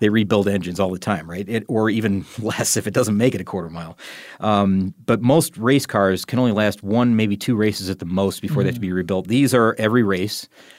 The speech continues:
Speaker 1: And, uh, the maximum that they can reach is about maybe, maybe two races at the most. Uh, like, six hundred and twenty-one miles, it's about a thousand kilometers is, like, the maximum life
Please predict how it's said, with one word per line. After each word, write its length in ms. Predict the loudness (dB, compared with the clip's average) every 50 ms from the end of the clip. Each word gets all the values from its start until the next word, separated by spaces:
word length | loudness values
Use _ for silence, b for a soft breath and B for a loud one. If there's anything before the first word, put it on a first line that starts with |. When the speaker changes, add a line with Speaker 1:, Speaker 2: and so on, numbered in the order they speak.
| B B -8
Speaker 1:
And, 480 | -4 -2 0 2 2 2 2 2 2 2
uh, 160 | 2 2 2
the 80 | 2
maximum 680 | 2 2 2 2 2 0 -2 -4 -4 -4 -2 -2 -2 -4
that 120 | -4 -4
they 120 | -2 -4 -2
can 140 | -2 -2 -2
reach 240 | -2 -4 -4 -6
is 140 | -6 -6 -4
about 560 | -6 -6 -4 -2 0 2 2 2 0 -2 -8 B B B B B B B B
maybe, 240 | 0 2 2 2 2
maybe 260 | 2 2 2 2 0
two 300 | -4 -2 0 0 2 2
races 400 | 2 0 -2 -4 -8 -12 -12 -12
at 100 | -12 -10
the 80 | -8 -6
most. 340 | -6 -6 -6 -8 -10 -8
Uh, 140 | -6 -4 -4
like, 160 | -4 -4 -6 -6
six 380 | -8 -8 -4 -4 -4 -2 0
hundred 220 | 0 2 2 2 2
and 80 | 0
twenty-one 360 | 0 0 0 2 2 4 4 4
miles, 340 | 4 4 4 2 2 0 -2
it's 100 | -4 -4
about 160 | -2 -2 -2
a 20 | 0
thousand 340 | 0 0 0 0 0 0 -4
kilometers 580 | -4 -2 -2 0 0 0 0 -2 -4 -6 -8
is, 220 | -8 -10 -8 -6 -4
like, 180 | -4 -4 -4
the 60 | -4
maximum 720 | -4 -4 -2 -2 -2 -2 -2 -4 -4 -4 -2 0 0 0 0
life 360 | -2 -2 -2 -4 -6 -10 b